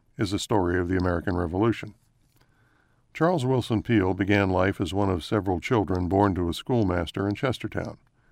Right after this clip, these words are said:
When his father died, his mother took the impoverished family to Annapolis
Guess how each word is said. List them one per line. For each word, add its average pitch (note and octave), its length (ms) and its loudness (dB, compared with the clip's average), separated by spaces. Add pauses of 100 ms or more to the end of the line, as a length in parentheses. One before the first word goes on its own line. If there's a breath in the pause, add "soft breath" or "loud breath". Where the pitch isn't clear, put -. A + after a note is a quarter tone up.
(420)
When F#2+ 160 -4
his E2 120 -6
father F#2+ 320 2
died, F#2 460 0 (160)
his G#2+ 160 -6
mother G2 260 2
took G#2 220 -2
the G2+ 100 0
impoverished F2+ 560 0
family F#2 380 0
to F2 120 -2
Annapolis G2+ 600 0